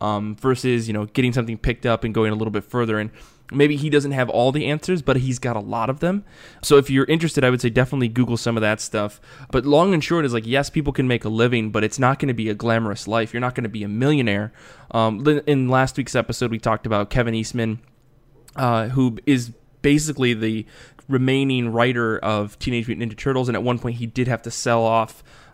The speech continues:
um, his ownership of the property to, uh, Hasbro, I believe.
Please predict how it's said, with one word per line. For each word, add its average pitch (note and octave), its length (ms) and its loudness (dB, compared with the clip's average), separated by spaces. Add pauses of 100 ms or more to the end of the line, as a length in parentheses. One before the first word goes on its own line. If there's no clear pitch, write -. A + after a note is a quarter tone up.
um, F#2+ 260 -4
his A#2 240 -4
ownership C3 560 0
of B2+ 260 2
the A#2 80 0
property A#2+ 600 0
to, G#2+ 640 -6 (280)
uh, F#2 280 -4
Hasbro, C#3+ 680 -4
I - 20 -2
believe. F3+ 460 -2